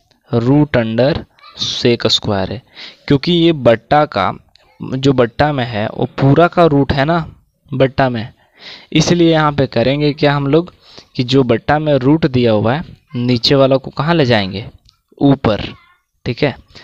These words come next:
तो नीचे वाला को ऊपर ले जाएंगे तो ऊपर हो जाएगा sec square A और नीचे में हो जाएगा root under sec square A minus वन। अब sec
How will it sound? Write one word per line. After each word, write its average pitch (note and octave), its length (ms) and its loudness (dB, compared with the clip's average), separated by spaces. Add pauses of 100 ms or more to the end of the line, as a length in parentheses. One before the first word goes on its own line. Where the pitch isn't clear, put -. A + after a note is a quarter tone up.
(120)
तो B2+ 80 -2
नीचे B2 340 0
वाला C#3 220 4
को C3 160 -4
ऊपर B2+ 300 0
ले C3+ 120 0
जाएंगे C3 360 -4
तो A#2 180 -2
ऊपर A#2+ 220 0
हो A#2 140 0
जाएगा A2+ 420 0 (720)
sec - 560 0
square C#3 580 0
A E3+ 200 0 (520)
और A2 220 0
नीचे C3+ 500 0
में C3+ 120 0
हो B2 180 -2
जाएगा G#2+ 420 0 (580)
root C3+ 420 2
under A2+ 360 0 (420)
sec C#3+ 600 0
square G#2+ 640 0
A B2 200 0
minus G#2 580 -4
वन। - 200 -8 (720)
अब B2 100 2
sec D3 480 0